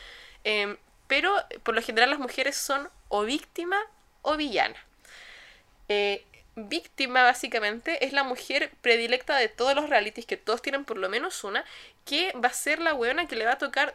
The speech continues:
todo, eh, el odio del reality, ya sea de parte de gente del reality que le va a hacer bullying, de la producción que va a dejar que le pasen cosas, eh, una combinación de ambos factores, eh, cosas de ese estilo.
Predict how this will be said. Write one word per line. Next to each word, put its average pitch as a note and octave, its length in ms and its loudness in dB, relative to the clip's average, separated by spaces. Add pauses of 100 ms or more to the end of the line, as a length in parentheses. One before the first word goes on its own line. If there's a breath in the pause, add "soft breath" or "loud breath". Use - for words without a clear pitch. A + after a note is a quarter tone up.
(140)
todo, E4 560 -2
eh, A#3+ 580 -2
el A#3+ 220 4
odio C#4 240 0
del D#4 180 0
reality, F3+ 500 0
ya A3 120 2
sea B3+ 340 4
de A3+ 120 2
parte A#3+ 340 0
de A3+ 200 2 (200 loud breath)
gente B3 340 0
del A3 120 4
reality A3+ 280 -4
que G#3+ 80 -2
le G3+ 80 0
va G3+ 60 4
a A3+ 40 4
hacer C4+ 260 -2
bullying, G3+ 420 -6
de F#3+ 140 -2
la F#3+ 100 4
producción G3 540 -2
que A#3+ 100 -4
va A#3 80 6
a - 20 8
dejar A3 260 0
que A#3 100 -4
le F#3+ 120 0
pasen C#4+ 380 2
cosas, F3 560 -4
eh, F3 220 -10
una F#3 200 0
combinación G3 560 -2
de C#4+ 80 0
ambos C#4+ 200 -2
factores, - 600 -10 (380 loud breath)
eh, F#3 280 -4 (120)
cosas B3 240 -2
de B3+ 80 -4
ese C4 120 -4
estilo. E3 360 -8